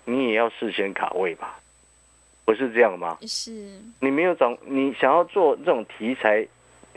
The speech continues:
Speaker 1: 性强的股票，你没有事先卡位，你很容易也是追高杀低啊。
Speaker 2: 嗯。
Speaker 1: 不是这样子吗？
Speaker 2: 对。
Speaker 1: 就像你看碳权的股票，我们从五月讲了差不多快一个月，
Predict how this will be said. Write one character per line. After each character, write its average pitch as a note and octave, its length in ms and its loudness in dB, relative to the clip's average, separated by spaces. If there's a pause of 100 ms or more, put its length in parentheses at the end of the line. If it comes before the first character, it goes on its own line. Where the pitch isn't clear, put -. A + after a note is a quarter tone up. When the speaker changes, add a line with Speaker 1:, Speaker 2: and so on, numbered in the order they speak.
(140)
Speaker 1:
性 D3+ 200 0
强 F#2+ 320 -6
的 G#2+ 80 -2
股 F2+ 200 -6
票， G#2 240 2 (240)
你 A2 140 -2
没 A#2+ 100 0
有 C#3 140 4
事 B2+ 180 -4
先 A2+ 160 0
卡 F2 200 -4
位， G2 180 0
你 G2+ 120 -6
很 F#2+ 240 -2
容 G#2+ 220 -2
易 A2 100 -2
也 F2+ 140 -2
是 G#2 160 -4
追 F#2 180 -4
高 F2 180 0
杀 E2+ 200 -2
低 E2 240 -12
啊。 E2+ 160 -6
Speaker 2:
嗯。 B3 300 -12 (340)
Speaker 1:
不 A#2+ 80 4
是 C3 160 -2
这 A#2+ 80 2
样 G#2+ 180 2
子 - 140 -16
吗？ G2 260 0
Speaker 2:
对。 E2 80 -16 (440)
Speaker 1:
就 D#3 80 6
像 D3+ 200 4
你 A2 60 -6
看 C3 220 -2
碳 C#3 260 0
权 G2 180 -4
的 G2 80 -8
股 F2 180 -10
票， F#2+ 360 -2
我 A2 60 -6
们 G#2 180 -2
从 G#2+ 220 -2
五 F#2 160 -6
月 A2 160 0
讲 E2+ 180 -8
了 E2+ 80 -10
差 G#2+ 100 0
不 G2+ 120 -4
多 G#2 120 -2
快 G2+ 140 0
一 F#2+ 140 -8
个 - 120 -6
月， F2+ 240 -4